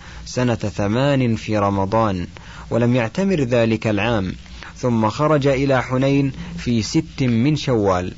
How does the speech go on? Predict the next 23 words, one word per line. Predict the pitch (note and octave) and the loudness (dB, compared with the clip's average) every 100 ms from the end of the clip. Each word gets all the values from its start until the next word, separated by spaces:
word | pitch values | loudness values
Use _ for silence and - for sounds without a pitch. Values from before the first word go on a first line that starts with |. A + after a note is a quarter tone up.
| - - - - | -14 -18 -16 -6
وهزم | G#2 G2+ C#3 C3 B2 | -2 0 2 2 2
الله | A#2 A#2+ D#3+ D3 C#3+ | 2 2 4 4 2
أعداءه، | C3 B2 B2 B2 G#2 A#2 - - - - | 2 0 2 2 0 -4 -6 -16 -18 -4
فرجع | A#2 B2 D3 D3 C#3 | 0 2 2 2 2
إلى | C3+ C3+ C3 B2 | 0 0 0 2
مكة | C3 C3+ - C#3 C3 - - - | 0 -2 -4 -4 -4 -10 -16 -2
وأحرم | A#2 A#2 D#3 - C#3 B2 A2 | 0 2 0 0 0 2 2
بعمرة، | G2+ G2 B2 G#2 F#2 E2+ - - - - | 2 2 0 0 -2 -4 -18 -18 -14 -4
وكان | C#3 C3+ G3 F3 | -2 2 2 4
ذلك | D3 F#3+ F3 E3 C3+ | 4 4 4 2 0
في | B2 A2+ | 0 0
ذي | A2+ | 0
القعدة | G2+ C3 B2 B2 A#2+ - - - | 0 0 2 0 -2 -8 -16 -4
كما | A#2 A2+ G#2+ | 0 2 2
قال | F#2+ B2 C3 B2+ | 0 2 2 2
أنس | B2 D3 A#2 - - - - | 0 0 -2 -4 -16 -18 -10
وابن | - A2+ A2 G#2+ | -2 0 2 2
عباس. | G2+ G2 A2 A2 F2 - - - - - - - - - - - - - - | 2 0 0 2 0 -6 -14 -18 -18 -18 -18 -18 -18 -18 -18 -20 -20 -18 0
فمتى | F3+ G#3 F3+ | 2 4 4
اعتمر | D#3 A#2+ C3+ B2 G#2+ | 2 2 2 4 2
في | - G#2 | 0 -4
شوال؟ | - G#2 G2+ G#2 F2 - - - - | 0 0 2 2 0 -6 -14 -16 -6
ولكن | G2+ A2 C3 C#3+ C#3 D#3 D3+ | 0 4 4 4 2 0 0